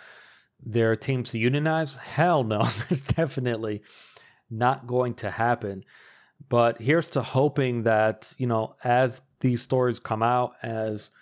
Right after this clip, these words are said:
we hear these, um, calls to unionize more and more, hopefully it's something that can happen to our industry and can happen industry-wide. Um,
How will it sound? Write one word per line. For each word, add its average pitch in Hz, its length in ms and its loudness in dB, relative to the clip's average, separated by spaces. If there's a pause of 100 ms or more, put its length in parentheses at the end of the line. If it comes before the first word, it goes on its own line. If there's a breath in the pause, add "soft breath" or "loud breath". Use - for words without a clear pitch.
(400 soft breath)
we 110 120 -2
hear 123 340 2
these, 107 640 -4 (160)
um, 101 560 -10 (1200)
calls 135 420 2
to 123 120 0
unionize 113 680 -2
more 110 360 -2
and 104 180 -4
more, 107 640 2 (320 loud breath)
hopefully 120 480 2
it's 101 100 -2
something 110 340 -2
that 98 220 -4
can 113 260 -4
happen 101 520 -2 (500 soft breath)
to 120 220 0
our 104 680 2
industry 123 440 0
and 101 120 -8
can 113 160 -2
happen 107 340 0
industry-wide. 104 1080 -2 (540 soft breath)
Um, 101 680 0